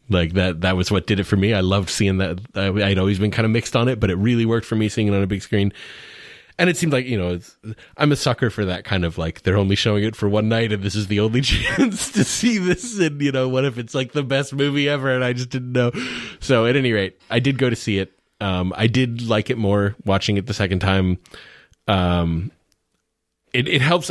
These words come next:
I mean, I, Ed Harris is one of my favorite actors, as I've, I've talked about on here. Uh, and he's kind of the lead in it. He's great. Um, pretty solid cast all around. Um, mostly really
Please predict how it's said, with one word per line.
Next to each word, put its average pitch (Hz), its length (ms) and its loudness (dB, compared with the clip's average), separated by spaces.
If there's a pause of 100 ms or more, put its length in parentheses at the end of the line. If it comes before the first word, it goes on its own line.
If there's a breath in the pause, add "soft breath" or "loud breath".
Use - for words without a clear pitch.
I 131 60 2
mean, 117 180 2
I, 120 280 -2
Ed 151 120 2
Harris 117 320 0
is 113 80 -4
one 113 100 -2
of 107 40 -2
my 107 100 -2
favorite 104 280 0
actors, 101 540 -4
as 92 240 0
I've, 92 340 -2
I've 92 160 0
talked - 240 0
about 90 180 2
on 90 120 2
here. 90 360 0 (600 loud breath)
Uh, 78 340 0
and 87 240 2
he's 87 300 0
kind 92 220 0
of 92 60 0
the 98 60 2
lead 92 240 2
in 87 140 2
it. 85 120 0
He's 92 200 0
great. 85 480 0 (540 loud breath)
Um, 80 500 2 (720 loud breath)
pretty 123 140 4
solid 107 400 0
cast 98 380 0
all 92 120 2
around. 90 460 2 (580 loud breath)
Um, 87 600 0 (840 soft breath)
mostly 170 760 2
really 190 400 0